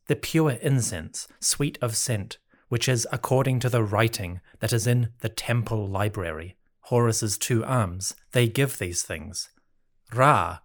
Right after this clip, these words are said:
he purifies the king Menma'at Ra, Seti, in this place, his house, in this place, his temple,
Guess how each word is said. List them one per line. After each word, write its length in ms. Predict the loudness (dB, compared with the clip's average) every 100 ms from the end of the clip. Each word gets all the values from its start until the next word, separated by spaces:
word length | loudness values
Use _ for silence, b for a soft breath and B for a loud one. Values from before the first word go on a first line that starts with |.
| _
he 240 | -4 0 0
purifies 800 | 2 4 4 2 0 -2 -2 -4
the 100 | -6
king 400 | 0 0 0 -4
Menma'at 760 | -4 -4 -2 -4 -4 -4 -6 -6
Ra, 260 | -6 -6 -10 _
Seti, 480 | -6 -6 -6 -14 -18 b
in 160 | 0 2
this 200 | 2 0
place, 520 | 0 -2 0 -4 -8 -8
his 180 | -6
house, 500 | 0 0 0 -4 -12 -16 _ B B
in 180 | -2 2
this 200 | 2 0
place, 440 | -2 -2 -2 -8 b -2
his 220 | 0 0
temple, 600 | 0 0 0 -4 -12